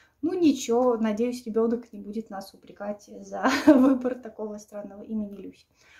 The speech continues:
Пусть будет Люся. Так, теперь немножко новостей о моем состоянии.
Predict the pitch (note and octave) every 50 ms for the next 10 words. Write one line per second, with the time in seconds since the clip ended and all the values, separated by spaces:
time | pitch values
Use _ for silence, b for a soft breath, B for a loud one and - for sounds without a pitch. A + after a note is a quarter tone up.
0 | b b b - B3+ A3 - - G#3+ - A3 G#3 - - - - - - - _
1 | _ _ _ b b b b b b b b b b b b _ _ _ _ _
2 | _ C4+ - G3+ G#3 - - - - - _ - C4+ - - A3+ C#4 C4 B3 A#3
3 | A#3+ B3 B3 B3 - A3+ A3 A3 A3 G#3+ - - A#3+ A3 - - A#3 A3+ A3 G#3+
4 | G#3 G#3+ G#3+ G#3 - - G#3+ - - - G#3 G#3 G#3 G3+ G#3 G#3 A3+ A#3+ C4+ C#4+
5 | D#4+ E4 E4 B